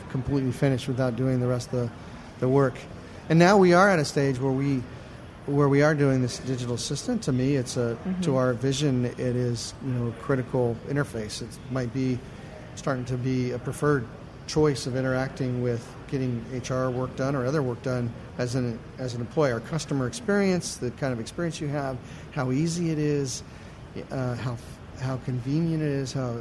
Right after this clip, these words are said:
Speaker 1: accessible, uh, you know, to type or talk to a digital assistant and have, instead of hunt and peck,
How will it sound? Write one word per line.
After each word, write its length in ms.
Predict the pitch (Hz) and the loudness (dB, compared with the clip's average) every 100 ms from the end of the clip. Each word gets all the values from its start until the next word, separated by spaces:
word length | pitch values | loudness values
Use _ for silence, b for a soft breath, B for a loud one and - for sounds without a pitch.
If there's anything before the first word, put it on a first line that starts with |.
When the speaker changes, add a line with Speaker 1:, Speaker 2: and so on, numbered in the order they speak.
| - | -8
Speaker 1:
accessible, 640 | - 147 139 151 139 135 127 B B B B - | -8 -6 -4 -2 0 -2 -4 B B B B -6
uh, 460 | 135 127 123 117 117 151 | -2 -2 -2 -4 -6 -4
you 60 | |
know, 240 | 127 127 120 - | 0 0 -2 -6
to 440 | - 135 127 123 | -6 -2 0 -2
type 400 | 123 156 143 139 | -2 0 0 -2
or 40 | 127 | -6
talk 300 | - 135 131 - - B B - | -4 -4 -4 -10 -16 B B -10
to 100 | - | -4
a 20 | |
digital 360 | 127 131 123 131 | -2 -2 -2 -2
assistant 540 | - 139 - - 120 131 | -2 -6 -6 -4 -4 -2
and 180 | 123 | 0
have, 240 | 123 127 117 113 | 0 0 -2 -6
instead 380 | 139 123 - 139 | -6 -6 -2 -2
of 100 | 123 104 - | -2 -6 -8
hunt 180 | 123 139 | -4 -4
and 160 | 131 - | -6 -4
peck, 220 | 139 | -4